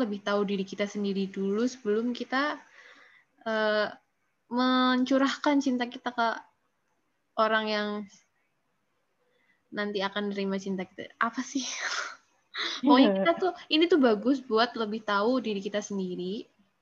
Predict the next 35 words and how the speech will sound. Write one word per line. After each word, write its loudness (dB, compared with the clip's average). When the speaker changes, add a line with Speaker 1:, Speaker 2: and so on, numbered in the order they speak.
Speaker 1:
dulu -2
sebelum -4
kita -6
Speaker 2:
Mm-mm. -4
Speaker 1:
mencintai -4
orang -2
lain. 0
Speaker 2:
Oke. -6
Gue 8
juga 10
pesennya 2
nggak 6
jauh-jauh 4
dari 4
Lala. 0
Buat 2
teman-teman, -2
worth 8
it 6
banget 6
nih 0
dicoba 6
si -2
kuis 0
ini. -4
Biar 8
lu 6
tahu, 10
mungkin 2
karena 6
gue, 10
kayak 8
gue 12
nih, 4
gue 0